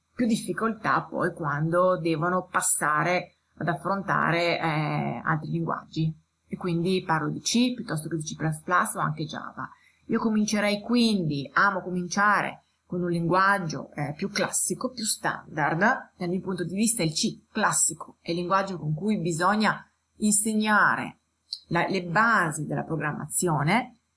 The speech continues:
dopodiché si può passare successivamente a un linguaggio più, diciamo, più evoluto,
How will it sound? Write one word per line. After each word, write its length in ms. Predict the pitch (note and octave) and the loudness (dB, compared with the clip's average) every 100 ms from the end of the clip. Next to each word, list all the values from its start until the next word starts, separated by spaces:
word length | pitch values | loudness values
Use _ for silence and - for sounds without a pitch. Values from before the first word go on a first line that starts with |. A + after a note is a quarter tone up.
| _ _ - | _ _ -6
dopodiché 800 | D#3 D#3 G#3+ E4 - D3 D3+ - | -4 0 0 0 0 -2 -4 -6
si 220 | - B3+ | -2 0
può 160 | A3 G#3 | 0 0
passare 580 | - - C#3 A2+ D#3+ | 2 2 0 -2 -2
successivamente 920 | D#3+ - - - F3+ G#3+ E3+ - - D3+ | -4 -6 -4 -2 0 0 -2 -6 -8 -4
a 100 | - | -2
un 80 | E3+ | -2
linguaggio 500 | F#3+ D#3+ - - D#3 | -2 -4 -4 -8 -2
più, 220 | F#3 E3+ | 0 0
diciamo, 320 | F#3 G#3 E3 | 0 -2 -2
più 160 | - C4+ | 0 2
evoluto, 600 | A#3+ D#3+ D3+ D3 D#3+ | 4 4 4 0 -6